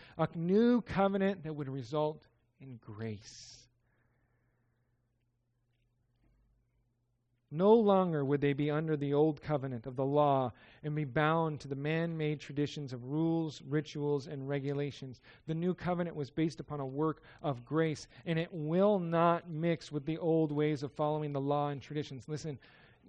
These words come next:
church family, okay, the church has tried to do this for years and years and years. You cannot mix grace with the law. It just doesn't work. No matter how hard you try, <laughs> okay, it won't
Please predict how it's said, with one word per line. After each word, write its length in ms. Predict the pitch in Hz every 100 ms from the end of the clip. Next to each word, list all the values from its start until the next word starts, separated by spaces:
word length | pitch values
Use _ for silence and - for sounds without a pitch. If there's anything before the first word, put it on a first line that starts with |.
| - -
church 320 | - 165 -
family, 440 | 160 151 151 147 143 -
okay, 160 | 165
the 80 | 151
church 240 | - 180
has 100 | -
tried 200 | 135 165
to 80 | 147
do 140 | 143 151
this 160 | 147
for 120 | -
years 260 | 147 151 139
and 100 | 143
years 200 | 147 123
and 80 | 135
years. 240 | 139 131 _ - -
You 140 | 160
cannot 680 | 151 - 190 185 175 160 -
mix 380 | 147 156 147 - _
grace 540 | 151 156 143 120 - _ _ _
with 160 | - 139
the 80 | 139
law. 260 | 127 117 107 _ _ _ _ _ _ _ _ _ _ _ _ _ _ _ _
It 120 | 170
just 200 | - 165
doesn't 300 | - 160 156
work. 240 | 135 135 120 _ _ _ _ _ _ _ _ _ _ -
No 40 |
matter 200 | 151 160
how 180 | 143 175
hard 260 | 160 175 156
you 60 |
try, 420 | 156 - 143 127 113 _
<laughs> 100 | -
okay, 220 | 143 117 - _ _ -
it 160 | 165 156
won't 400 | 147 151 156